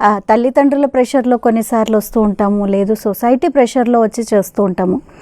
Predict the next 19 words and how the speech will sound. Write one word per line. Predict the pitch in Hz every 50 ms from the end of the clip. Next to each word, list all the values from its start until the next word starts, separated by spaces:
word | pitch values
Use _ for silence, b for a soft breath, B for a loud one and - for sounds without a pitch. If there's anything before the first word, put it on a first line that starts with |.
| B B B B B -
ఆ | 190 220
తర్వాత | - - 240 226 247 254 294 320 - -
మనమే | 285 269 233 208 208 226 233 247 269 285 302 320 339 330 - -
ఆ | 233 226
నిర్ణయానికి | 220 214 214 208 202 233 233 233 233 233 233 233 226 - - 285
బాధ్యులము. | 226 185 180 180 208 214 - - - 254 208 185 180 196 185 180 - _ B B B B B B B B B - -
కాబట్టి | 285 269 330 339 - 392
ఎప్పుడూ | 370 320 247 220 - - - 320 320 339
ఎలాంటి | 330 277 240 202 208 214 233 262 294 294 - 349 320
ప్రభావాల్లో | 254 _ _ - 220 202 190 202 - - 262 262 269 277 277 269 277 269 269 269 269 269 262 254 277 294
ఉండకుండా, | 269 226 208 190 196 190 - 208 202 196 196 190
ప్రభావాలకి | 190 - 214 208 202 - 240 240 247 254 254 254 254 269 277 269 - - 330 - - - 226
అతీతమైనటువంటి | 226 220 - 330 370 427 415 427 440 403 370 359 339 320 320 302 302 302 277 277 254 269 247
నిర్ణయం | 233 226 220 214 220 220 214 214 208
అనేటువంటిది | 202 202 202 196 - 220 208 196 208 214 226 320 - - B B B B B B B B B -
తీసుకునేటువంటి | 254 240 214 - - - 233 226 220 214 202 208 208 202 196 214
శక్తి | 202 - - 196 - - - 247
ఈరోజు | 240 226 202 196 196 - - -
కావాలి. | 202 190 185 185 185 185 190 190 196 190 190 190 -